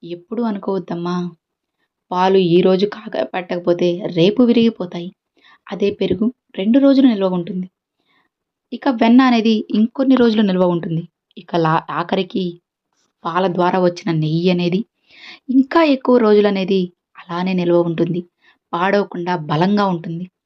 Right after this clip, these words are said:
దీని ద్వారా నీకు ఏమర్థమైంది చెప్పు తల్లి? నువ్వు కూడా పాలు ఎన్ని కష్టాలనైతే ఎదుర్కొని స్వచ్ఛమైన నెయ్యిగా మారుతుందో, అలానే నువ్వు కూడా నీకున్న కష్టాలన్నిటినీ దాటేశావు అంటే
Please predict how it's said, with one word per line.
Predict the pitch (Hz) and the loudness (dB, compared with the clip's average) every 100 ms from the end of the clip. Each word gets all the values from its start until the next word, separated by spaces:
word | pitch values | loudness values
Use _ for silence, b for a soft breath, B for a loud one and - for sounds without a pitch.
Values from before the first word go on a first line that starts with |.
| _ b b b 190 | _ b b b -4
దీని | 220 233 | 2 2
ద్వారా | 202 214 220 | 2 0 -2
నీకు | 208 190 | -4 -2
ఏమర్థమైంది | 180 202 208 185 202 196 | 0 0 -2 -4 -4 -4
చెప్పు | 202 190 - | -4 -6 -6
తల్లి? | 202 196 254 - _ _ _ _ _ _ _ - | -10 -4 -6 -6 _ _ _ _ _ _ _ -10
నువ్వు | 190 185 | -6 -2
కూడా | 214 214 196 | 2 2 2
పాలు | 196 185 185 196 | -2 -2 0 0
ఎన్ని | 175 185 214 | 0 2 2
కష్టాలనైతే | 226 196 - 208 202 196 | 2 -4 -4 -4 -2 -4
ఎదుర్కొని | 185 202 - 185 185 180 _ _ _ _ _ | -2 -4 -2 -2 -2 -4 _ _ _ _ _
స్వచ్ఛమైన | _ - 190 - 269 254 233 | _ -12 -12 -6 0 2 2
నెయ్యిగా | 202 165 170 208 214 | 2 0 0 2 2
మారుతుందో, | 185 185 185 190 214 254 _ _ b b b b - | 2 0 -4 -8 -6 -6 _ _ b b b b -8
అలానే | 226 262 294 | -2 4 4
నువ్వు | 233 214 226 | 4 2 -2
కూడా | 233 214 208 196 - | -2 -2 -2 -8 -12
నీకున్న | 185 185 - 196 | -12 -12 -10 -8
కష్టాలన్నిటినీ | 190 - - 202 196 180 208 - 208 | -10 -12 -10 -4 -2 0 0 0 -2
దాటేశావు | 160 170 190 226 208 202 190 | 0 -2 0 -2 0 0 0
అంటే | 180 196 | -2 -2